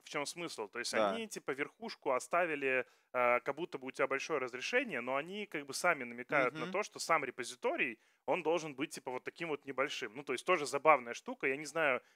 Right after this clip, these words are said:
Speaker 1: к чему это ос-, отсылка, но
Speaker 2: Ну.
Speaker 1: она явно тут присутствует. То есть хедер остался один,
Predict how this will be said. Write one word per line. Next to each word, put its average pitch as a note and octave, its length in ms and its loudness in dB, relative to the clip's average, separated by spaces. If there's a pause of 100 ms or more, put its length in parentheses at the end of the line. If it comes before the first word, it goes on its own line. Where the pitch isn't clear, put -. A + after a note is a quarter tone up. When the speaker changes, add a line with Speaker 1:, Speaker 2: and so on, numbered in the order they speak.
(100)
Speaker 1:
к - 80 -16
чему E3+ 320 -2
это A#2 200 0
ос-, - 240 -6
отсылка, G#3+ 640 -4
но B2 140 -4
Speaker 2:
Ну. G3+ 120 4
Speaker 1:
она C#3+ 200 4
явно D#3+ 340 2
тут C#3+ 180 -10
присутствует. D3 540 -10
То B2+ 80 -10
есть - 140 -12 (300)
хедер D#3+ 320 4
остался C#3 460 0
один, F3+ 380 -4